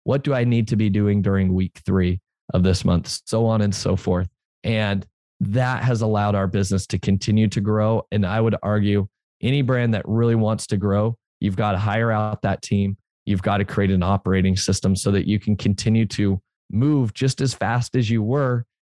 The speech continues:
and be as agile as you were when you were just a small, maybe one or, or two person team, because it, it is that speed of implementation that makes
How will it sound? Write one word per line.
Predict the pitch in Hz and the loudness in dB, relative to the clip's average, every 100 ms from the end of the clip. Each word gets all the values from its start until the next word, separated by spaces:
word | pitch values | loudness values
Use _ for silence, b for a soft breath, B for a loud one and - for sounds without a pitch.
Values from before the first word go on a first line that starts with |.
| _ | _
and | 107 107 | -2 0
be | 120 113 | 2 2
as | 98 | 0
agile | - 120 139 123 101 95 92 | -2 -2 0 0 2 2 0
as | 101 101 | 0 0
you | 101 98 | 2 2
were | 101 107 | 2 2
when | 110 113 | 2 2
you | 117 | 2
were | 117 | 2
just | 120 - | 0 -2
a | |
small, | 117 123 120 117 | -4 -2 0 0
maybe | 98 113 117 113 | 0 0 0 0
one | 107 113 117 | 2 2 2
or, | 107 101 - _ _ | 0 -2 -8 _ _
or | 110 | -2
two | 110 - 113 | 0 0 0
person | - 117 - 92 | 0 0 0 -2
team, | - 87 87 - _ _ - | -2 -4 -4 -8 _ _ -2
because | 101 104 98 | 0 2 0
it, | 92 - | 0 0
it | 104 | 0
is | 123 113 | 2 0
that | 104 - | -2 -4
speed | - 113 107 | -4 0 2
of | 98 | 2
implementation | 98 92 92 90 90 90 - 90 | 0 0 0 2 2 0 2 2
that | 85 | 2
makes | 87 - - | -2 -4 -10